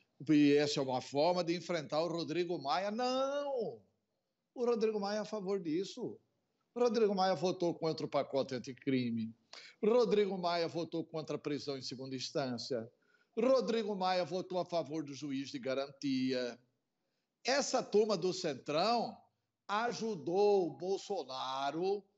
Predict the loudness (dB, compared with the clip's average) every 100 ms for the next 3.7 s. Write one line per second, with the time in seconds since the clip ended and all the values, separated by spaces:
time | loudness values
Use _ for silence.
0 | _ _ _ -2 0 -2 -4 -4 -4 -4
1 | -4 -4 -4 0 2 2 2 0 -2 -2
2 | 0 0 0 -4 -4 -6 -4 -2 -2 -4
3 | -6 -2 2 4 4 2 -4